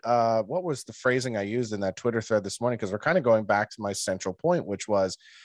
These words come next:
um, we are in a, a state of sort of, uh,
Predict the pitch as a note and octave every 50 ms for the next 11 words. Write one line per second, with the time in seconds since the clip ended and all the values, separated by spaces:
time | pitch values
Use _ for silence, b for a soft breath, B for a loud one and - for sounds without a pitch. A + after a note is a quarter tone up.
0 | B B B - B2 B2+ B2 B2 A#2+ A#2+ B2 - A2+ A2 B2 C3+ D3 D3+ D3+ D3+
1 | - B2+ C3 C3+ C3 B2+ - A#2 B2 B2+ B2 B2 B2+ - - A#2 A#2 A2+ A2+ A2+
2 | A2 A2 G#2+ G#2+ G#2 - _ _ _ _ _ _ _ _ _ B2 B2 - - -
3 | - D3+ D3 D#3 D#3 D3 C3+ A#2 - - - D3 C#3+ C3+ B2+ B2+ A#2+ A2 F#2+ A2+
4 | A2+ A2+ G#2+ G#2 G#2 G#2 G#2 G2+